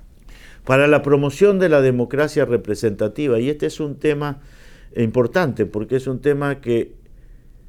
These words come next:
cuando fue establecido en la Carta de la oea, era aún, y sigue siendo aún para algunos organismos, un tema del dominio exclusivo de los estados, para los cuales el derecho internacional no era competente,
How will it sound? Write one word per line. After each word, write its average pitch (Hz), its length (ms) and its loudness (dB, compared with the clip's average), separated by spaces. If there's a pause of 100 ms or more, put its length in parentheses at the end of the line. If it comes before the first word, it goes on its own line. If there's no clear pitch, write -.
(300)
cuando 113 420 2
fue 175 260 0
establecido 139 1040 0
en 98 140 -6
la 90 160 -4
Carta 156 400 -4
de 87 160 -2
la 85 100 -4
oea, 110 400 -2 (340)
era 117 240 4
aún, 135 400 2 (120)
y - 120 -16 (100)
sigue 113 560 -4
siendo 98 340 -6
aún 107 260 -8
para 87 200 -2
algunos 92 400 -8
organismos, 120 560 -4 (340)
un 117 160 -6
tema 139 280 2
del 113 180 0
dominio 113 420 -2
exclusivo 101 680 0
de 82 80 -2
los 76 220 -10
estados, 65 600 -16 (300)
para 90 180 -2
los 87 160 -4
cuales 117 440 0 (400)
el 101 160 -2
derecho 117 400 4
internacional 95 720 -4
no 104 100 -2
era 98 240 -2 (160)
competente, 82 800 -4